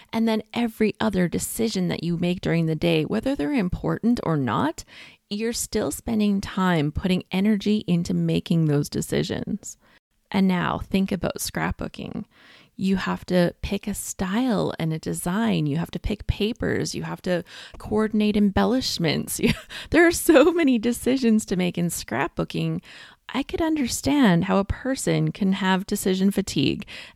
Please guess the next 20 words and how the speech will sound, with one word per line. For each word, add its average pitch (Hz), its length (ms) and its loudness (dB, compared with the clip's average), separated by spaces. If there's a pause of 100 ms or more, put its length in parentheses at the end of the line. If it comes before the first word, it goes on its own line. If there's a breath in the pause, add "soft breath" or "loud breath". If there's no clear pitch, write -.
and 208 200 2
not 185 300 -2
even 180 340 -4
want 160 260 -4
to - 120 -8
start - 680 -2
scrapbooking. - 840 -8 (640)
But 208 140 -2
here's 254 240 -2
the 269 100 -6
good 214 220 0
news. 131 320 -4 (240 loud breath)
There 254 180 0
are 277 200 -2 (140)
awesome 285 540 4
ways 196 480 2
to 185 100 -10
help 202 280 -2
set - 320 -4
yourself 226 400 0